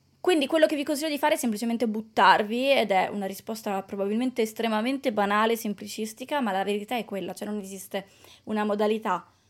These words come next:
migliore se non buttarsi senza pensare troppo a una situazione che vorremmo fare, a una cosa che vorremmo fare, che sentiamo l'istinto di dover fare, ma che allo stesso tempo ci spaventa proprio perché è al di fuori dalla nostra normalità.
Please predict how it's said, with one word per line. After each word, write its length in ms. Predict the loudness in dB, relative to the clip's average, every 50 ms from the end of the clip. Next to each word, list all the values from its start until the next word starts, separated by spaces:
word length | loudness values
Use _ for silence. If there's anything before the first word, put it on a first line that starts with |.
| _ _ _ _ _ _ _ _ -8
migliore 520 | -4 -2 -2 -2 0 2 6 6 6 6 4
se 100 | 0 -2
non 240 | -2 -2 -2 -2 -4
buttarsi 720 | -6 -8 -10 _ -4 -4 -2 -4 -4 -6 -8 -8 -8 -8
senza 460 | -6 -6 -6 -6 -6 -8 -10 -10 -12
pensare 560 | -10 -6 -6 -6 -6 -6 -6 -6 -6 -6 -6
troppo 640 | -6 -4 -6 -6 -6 -8 _ -6 -4 -2 -2 -2 -2 -2
a 280 | -2 0 0 0 0
una 120 | -2 -4 -6
situazione 480 | -8 -8 -6 -6 -6 -4 -2 -4 -4
che 100 | -2 -2
vorremmo 380 | -2 0 2 4 4 4 4 2
fare, 420 | 2 6 6 8 8 8 8 6
a 60 | 6
una 140 | 4 4 2
cosa 180 | -2 -2 -4 -4
che 120 | -4 -4
vorremmo 340 | -4 -2 -2 0 0 -2 -2
fare, 440 | 0 2 2 4 6 6 6 4 4 -2 -18 -18 -12
che 100 | -8 -6
sentiamo 360 | -4 -2 0 2 2 2 2
l'istinto 420 | 2 0 -2 -2 -2 -2 0 2 0
di 60 | 0
dover 240 | 0 2 0 0 0
fare, 320 | 0 2 2 4 4 4
ma 180 | 2 0 -2 -4
che 140 | -4 -4 -2
allo 160 | -2 -2 -2
stesso 260 | -4 -8 -8 -8 -8
tempo 300 | -6 -4 -6 -6 -6 -8
ci 80 | -8 -8
spaventa 400 | -8 -6 -6 -6 -6 -6 -8 -10
proprio 200 | -10 -10 -10 -8
perché 360 | -8 -8 -8 -6 -8 -8 -8 -10 _ _ -20 -20 -20 -8 0
è 80 | 4
al 240 | 6 6 6 6 4
di 100 | 0 -2
fuori 420 | -2 2 6 6 8 8 8 6 2
dalla 340 | 2 2 2 2 2 0
nostra 380 | -2 -4 -4 -6 -6 -4 -4 -4
normalità. 640 | -4 -4 -6 -6 -6 -6 -8 -8 -10 -14 -16 -16